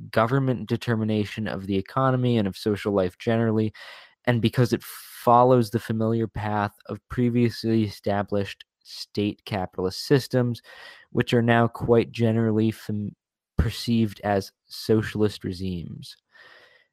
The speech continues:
But in these late, latter systems, the state capitalist form came into being not in order to abolish the proletarian class, but to aid in its quick formation.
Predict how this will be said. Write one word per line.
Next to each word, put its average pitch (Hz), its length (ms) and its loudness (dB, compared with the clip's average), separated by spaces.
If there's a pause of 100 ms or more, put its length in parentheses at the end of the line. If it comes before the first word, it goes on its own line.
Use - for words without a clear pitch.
But 135 220 4
in 147 120 4
these 165 300 2
late, 131 280 6 (100)
latter 117 520 2
systems, 104 680 -4 (680)
the 107 600 2
state - 460 -4
capitalist 120 600 -2
form 107 360 -2
came 123 340 -6
into 120 200 -8
being 104 500 -6
not 113 340 -6 (100)
in 110 160 -6
order 104 360 -2
to 104 180 -2
abolish 117 540 2
the 107 80 -6
proletarian 98 720 -2
class, 98 460 -4 (360)
but 120 160 2
to - 140 -6
aid 123 260 4
in 123 120 0
its - 180 -4
quick - 320 -4
formation. 101 760 -6